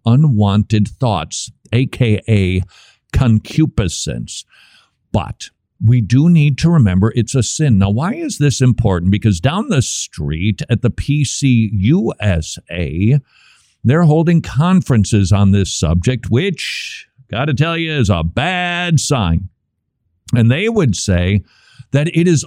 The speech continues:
okay that you, those desires, you can live with them, just don't act on them.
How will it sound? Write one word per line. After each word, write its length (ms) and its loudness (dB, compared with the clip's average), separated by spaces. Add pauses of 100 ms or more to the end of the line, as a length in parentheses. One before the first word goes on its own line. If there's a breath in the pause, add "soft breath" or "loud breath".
okay 720 0 (680)
that 220 0
you, 100 -6 (240)
those 260 0
desires, 760 -2 (200)
you 140 2
can 160 2
live 160 2
with 100 0
them, 140 2
just 260 -2
don't 240 0 (140)
act 520 -4
on 480 4
them. 420 0